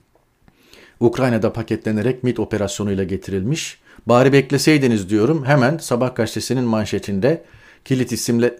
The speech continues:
kilit isim sabaha konuştu. Hablemitoğlu cinayeti, yok feto irtibatı vesaire.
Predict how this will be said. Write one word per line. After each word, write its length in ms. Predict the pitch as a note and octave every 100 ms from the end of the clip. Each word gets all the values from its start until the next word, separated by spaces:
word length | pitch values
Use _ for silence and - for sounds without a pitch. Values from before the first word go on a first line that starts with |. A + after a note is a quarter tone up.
| -
kilit 260 | - A#2+ A#2
isim 280 | A2 B2+ A#2+
sabaha 400 | - A2+ A2+ A2+
konuştu. 500 | G#2 F#2+ - - A#2
Hablemitoğlu 600 | G#2 A2+ A2+ A2+ G#2+ G2+
cinayeti, 720 | F#2+ F#2+ F#2 F2 - C3+ C#3 - - -
yok 200 | B2 -
feto 260 | B2+ A#2+ A2+
irtibatı 680 | G2 - F#2 F#2+ F#2 A#2+
vesaire. 640 | A2 G2+ A2+ F2 E2+ C#3+